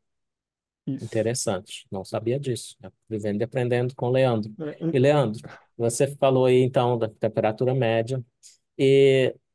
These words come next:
Speaker 2: eu, eu já te entrevistei umas duas vezes, né, pra matérias diferentes.
Speaker 1: Uhum.
Speaker 2: E, e uma delas foi sobre um cenário que o I P C C, o Painel Intergovernamental de Mudanças Climáticas, usa,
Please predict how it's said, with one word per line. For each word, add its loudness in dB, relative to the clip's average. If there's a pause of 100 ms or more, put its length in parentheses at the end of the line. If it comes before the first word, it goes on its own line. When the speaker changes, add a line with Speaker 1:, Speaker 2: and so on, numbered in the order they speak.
(220)
Speaker 2:
eu, 2
eu 2
já 2
te 0 (220)
entrevistei -2
umas -2 (100)
duas 2
vezes, 0
né, -2
pra -6
matérias -2
diferentes. -6 (240)
Speaker 1:
Uhum. -6
Speaker 2:
E, 2 (180)
e -2
uma 0
delas 2
foi -4
sobre 0
um -2
cenário -2
que -8
o 0
I -2
P -4
C -4
C, -2 (160)
o -6
Painel -2
Intergovernamental -2
de -12
Mudanças -8
Climáticas, -6
usa, -4